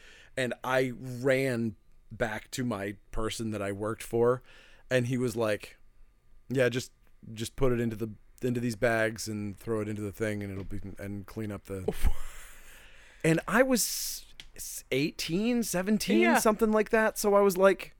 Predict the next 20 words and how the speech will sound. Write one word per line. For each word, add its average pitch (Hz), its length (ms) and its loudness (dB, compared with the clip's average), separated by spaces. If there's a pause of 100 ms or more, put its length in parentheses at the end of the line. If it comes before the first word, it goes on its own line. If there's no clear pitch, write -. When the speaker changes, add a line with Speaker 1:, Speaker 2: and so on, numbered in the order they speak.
(300)
Speaker 1:
"Okay." 165 320 10
Speaker 2:
You 147 60 8
shouldn't 220 180 -4
call 214 140 2
the 156 120 -4 (220)
police, 277 420 -4
or 127 240 -4 (400)
Speaker 1:
I 160 140 6
d- - 240 -6 (760)
Speaker 2:
could 233 140 -8
be 170 100 -2
a 117 60 -2
crime 269 340 -4
scene, 320 220 -6
Speaker 1:
I 135 60 6
Speaker 2:
maybe? 143 100 2
Speaker 1:
gotta 196 260 6
say 185 340 6
that 160 200 4
when 135 400 4